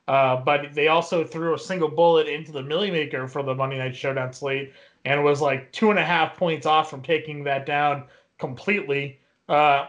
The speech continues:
ended up coming in technically seventh 'cause there was a six-way tie for first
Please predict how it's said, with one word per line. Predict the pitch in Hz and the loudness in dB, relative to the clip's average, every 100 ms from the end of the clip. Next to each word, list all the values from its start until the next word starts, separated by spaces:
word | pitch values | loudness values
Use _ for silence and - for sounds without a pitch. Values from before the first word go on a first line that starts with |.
| - | -4
ended | 190 185 | 0 0
up | 185 | 2
coming | 208 196 | 0 -2
in | 180 - | -4 -2
technically | 240 226 226 214 | -2 -2 -4 -6
seventh | 202 220 208 233 226 | -4 -2 -2 -2 -4
'cause | 190 | -6
there | 175 | -4
was | 175 | -4
a | 160 | -6
six-way | - 185 202 185 | -8 -10 -6 -6
tie | 180 180 175 | -2 -2 -2
for | 175 | -4
first | 135 175 175 - - | 0 2 2 -2 -18